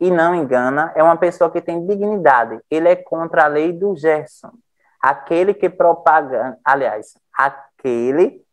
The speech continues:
da propaganda que estimula as pessoas a levarem vantagem, a serem de-,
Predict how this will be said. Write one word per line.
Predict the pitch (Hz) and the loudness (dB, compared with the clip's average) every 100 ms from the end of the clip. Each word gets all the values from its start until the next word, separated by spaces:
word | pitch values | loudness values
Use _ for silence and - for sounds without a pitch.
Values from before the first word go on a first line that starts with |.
| - | -2
da | 143 147 | 2 2
propaganda | 156 165 160 131 131 123 131 160 | 2 -2 2 0 0 -8 -4 -4
que | 175 180 | -2 0
estimula | 175 - 190 170 143 147 160 | -2 0 -2 0 -2 0 0
as | 160 160 | -2 -2
pessoas | 185 180 - 147 160 | -4 -4 2 4 4
a | |
levarem | 165 170 143 139 147 | 2 2 2 2 0
vantagem, | 147 185 185 139 123 139 160 | -4 -4 0 2 2 0 -6
a | 156 | -8
serem | 156 151 151 | -4 -4 -4
de-, | 139 | -6